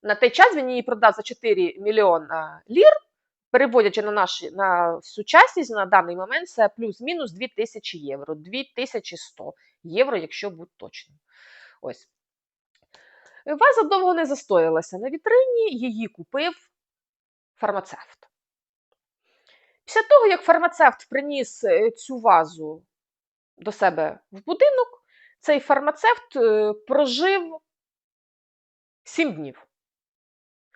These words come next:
І вмер від невідомої інфекції. В тисяча дев'ятсот вісімдесят восьмому році. Невідома інфекція. Не знаю. Ну, я догадую, що це за невідома ін-, інфекція.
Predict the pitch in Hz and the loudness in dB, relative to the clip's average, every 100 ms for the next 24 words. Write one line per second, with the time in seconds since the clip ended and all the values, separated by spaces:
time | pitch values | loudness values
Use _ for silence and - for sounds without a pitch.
0 | _ _ _ _ _ 698 740 415 453 494 | _ _ _ _ _ -2 -2 0 2 4
1 | 480 349 311 - 262 262 240 294 294 285 | 4 0 -4 -6 -6 -4 -2 -2 -2 -4
2 | 247 240 190 - - _ _ _ 165 _ | -8 -12 -14 -16 -18 _ _ _ _ _
3 | _ _ _ _ _ _ _ _ _ _ | _ _ _ _ _ _ _ _ _ _
4 | _ _ _ _ _ _ - 359 320 - | _ _ _ _ _ _ -4 -4 -6 -10
5 | 285 294 170 170 170 202 220 - 160 - | -14 -8 -6 -6 -4 -6 -6 -8 -20 -18
6 | - - 156 156 165 - 151 143 135 _ | -20 -18 -12 -10 -10 -12 -20 -18 -20 _
7 | _ _ _ _ 139 143 143 196 240 220 | _ _ _ _ -14 -12 -2 0 0 -2
8 | 196 - - _ _ _ _ _ _ _ | -8 -14 -20 _ _ _ _ _ _ _
9 | _ _ - 139 247 247 139 147 220 415 | _ _ -20 -12 -12 -12 -18 -20 -20 -16
10 | - 262 302 226 156 160 143 160 _ 170 | -4 2 4 6 4 0 -12 -14 _ -16
11 | 160 151 160 156 160 _ 175 165 - _ | -14 -16 -16 -18 -20 _ _ _ -20 _
12 | _ _ | _ _